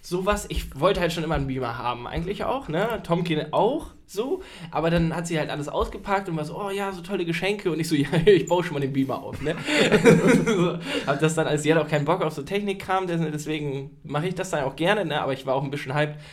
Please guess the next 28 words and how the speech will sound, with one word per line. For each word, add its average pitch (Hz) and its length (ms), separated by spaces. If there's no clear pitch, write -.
hab 139 80
das 143 140
ausprobiert, 151 680
der 143 80
läuft 135 320
auf - 160
jeden 71 160
Fall, - 180
ne, 165 120
ist 175 80
jetzt - 240
kein 131 400
super 135 280
H 127 120
D 123 180
Schlag-mich-tot-Ding, 160 960
äh, 127 320
war 131 140
ja 127 120
aber 123 160
auch 120 120
nicht 123 180
teuer. 113 300
Ich 151 140
hatte 185 180
aber 165 220
eine 180 220
Problematik 139 800